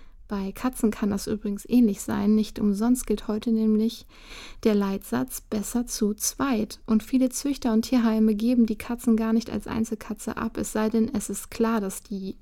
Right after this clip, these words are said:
meist schon ältere Katze absolut nicht verträglich ist mit anderen. Doch auch wenn die Katze zu zweit ist,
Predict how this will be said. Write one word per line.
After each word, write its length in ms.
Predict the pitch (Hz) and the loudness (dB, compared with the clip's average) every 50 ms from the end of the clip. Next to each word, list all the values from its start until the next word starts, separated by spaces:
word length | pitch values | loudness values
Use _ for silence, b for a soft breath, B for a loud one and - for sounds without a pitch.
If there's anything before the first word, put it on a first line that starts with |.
| - - | -4 -2
meist 380 | 202 202 196 196 196 - - | 0 0 0 0 -4 -4 -2
schon 140 | - 208 220 | -2 -2 0
ältere 400 | - 208 208 208 220 208 - 196 | 0 0 0 0 0 -2 -4 -6
Katze 520 | - - - 233 - - - 220 214 220 b b b b b b - | -8 -6 -6 -6 -6 -6 -4 -2 -2 -2 b b b b b b -6
absolut 560 | - 220 226 - - - 226 202 208 202 - | -4 -4 -4 -4 -2 0 2 2 2 2 0
nicht 160 | - 196 196 - | -2 -4 -4 -4
verträglich 560 | - 190 - - - 220 214 - 196 - - | -6 -8 -6 -6 -6 -6 -6 -6 -6 -6 -8
ist 180 | - - - | -10 -10 -8
mit 140 | - 196 - | -10 -8 -6
anderen. 540 | - 196 190 190 196 196 208 208 202 214 240 - - - _ - _ - - - _ - - _ - - - | -4 -2 -2 -2 -2 -4 -4 -2 -4 -4 -6 -8 -14 -20 _ -20 _ -20 -20 -20 _ -20 -20 _ -20 -8 -2
Doch 160 | - 220 - - | -2 0 2 2
auch 260 | - 214 214 - - | 2 2 2 2 0
wenn 120 | 214 202 | 0 0
die 100 | 196 196 | 0 0
Katze 320 | - - - 202 - - 190 | -2 -6 -6 -6 -4 -6 -6
zu 160 | - - - | -6 -8 -10
zweit 360 | - - - 208 214 220 - | -8 -6 -4 -4 -4 -2 -2
ist, 260 | 185 190 196 - b | -4 -4 -6 -6 b